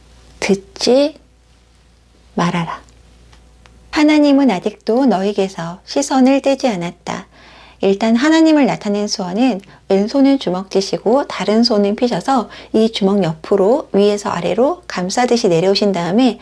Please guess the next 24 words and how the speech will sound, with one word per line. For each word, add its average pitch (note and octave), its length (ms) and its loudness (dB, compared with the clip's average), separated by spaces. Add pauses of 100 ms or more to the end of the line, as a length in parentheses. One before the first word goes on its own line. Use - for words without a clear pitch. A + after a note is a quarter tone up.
(320)
오른손 G3 400 2
엄지를 G3 420 0
바꿔서 G3+ 720 -4 (260)
왼손 F3+ 400 -2
바닥에 F#3 380 -2
올려놓으시면 G3 840 0 (380)
하나님이라고 D4 680 2
한 F#3+ 100 -4
뒤에 E3+ 160 -4
수어가 A3 240 -10
됩니다. D#3+ 400 -12 (880)
오른쪽 F#3 420 0
위에 F3 380 0
표현해 D4 300 2
주시면 G3 340 -2
돼요. B3 380 -4
하나님. A3+ 420 -2 (600)
아직도. F#3+ 600 -4 (540)
아직이라고 C#4+ 640 0
한 A#3+ 100 2
뜻의 G3+ 340 -2
일반적인 A#3 520 0
수어는 G#3+ 580 0
아까 G3 340 -6